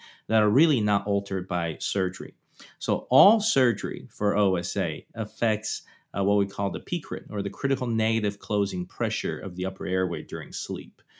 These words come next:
So again, you know, upon inspiration, the diaphragm, um, you know, uh, you breathe in, and, and the lateral pharyngeal wall or the airway, you know, tends to wanna collapse.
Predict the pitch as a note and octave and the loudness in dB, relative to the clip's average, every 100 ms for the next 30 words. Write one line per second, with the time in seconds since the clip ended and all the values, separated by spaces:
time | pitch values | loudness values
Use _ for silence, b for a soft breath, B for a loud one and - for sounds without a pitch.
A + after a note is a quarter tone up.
0 | b b - G#2 F#2 - - G2 G2+ F#2 | b b 0 2 2 -2 -10 0 0 0
1 | F2 - G#2 F#2+ C#2+ D2 G2 A#2+ A#2 G#2+ | -4 -6 -4 -4 -4 -8 -8 0 2 2
2 | G#2 - A2 A#2 - A2+ A2 A#2+ _ - | 0 0 2 2 2 -2 -4 -8 _ -8
3 | F2 F#2 F2+ - G2 F#2+ F2+ b b b | -4 -2 -2 0 0 0 -2 b b b
4 | b F2+ F2+ E2+ D2+ D#2 G2+ F2 D#2 - | b -4 -2 -2 -4 0 0 0 -4 -8
5 | _ _ - F2+ E2 G2 F#2+ G#2 F#2+ A#2 | _ _ -10 -6 -4 -4 0 0 0 2
6 | A#2 A2+ G2+ G2+ F#2+ E2+ F#2 F#2 F#2 F#2+ | 2 0 -4 -4 -4 -2 -2 -2 0 0
7 | F#2+ F2+ F#2+ F#2 F#2 F2+ F#2 E2+ F#2 - | 0 -2 -2 -2 -2 -2 0 0 -2 -2
8 | A2 G2+ B2 A2+ G2+ F2 E2 - F#2 E2+ | -2 2 6 6 4 2 -2 -6 -4 -4
9 | D#2+ G2+ F#2 - F#2 F2 F2 D#2 - F#2+ | -4 -4 -4 -2 -2 -2 -2 -4 -8 -6
10 | F2+ E2+ - - | -2 -4 -6 -10